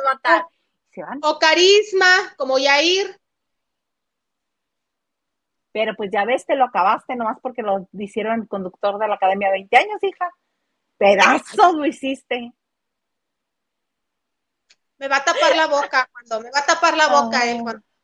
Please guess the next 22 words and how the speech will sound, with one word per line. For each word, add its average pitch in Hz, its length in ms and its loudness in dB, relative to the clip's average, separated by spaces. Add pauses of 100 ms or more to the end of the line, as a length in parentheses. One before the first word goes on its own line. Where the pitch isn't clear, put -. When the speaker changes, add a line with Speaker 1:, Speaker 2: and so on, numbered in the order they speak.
Speaker 2:
sea - 100 -20
un - 220 -20
exitazo. 233 520 -6
Speaker 1:
Ah. 208 360 -6 (920)
Pero 196 200 8
a 196 120 10
besos, 262 440 4
yo 233 140 -2
creo 247 180 0
va 240 120 2
a 254 40 -10
ser 247 120 -6
la 240 100 -2
única 233 300 -4
forma, 277 320 -4
mana. 262 400 -6 (720)
Speaker 2:
Ay, 269 260 0
no. 269 420 -4 (840)
Paso. 269 300 -10
Speaker 1:
¿No? 247 160 -4 (400)
Bueno, 202 300 -12 (580)
pasas. 285 320 -4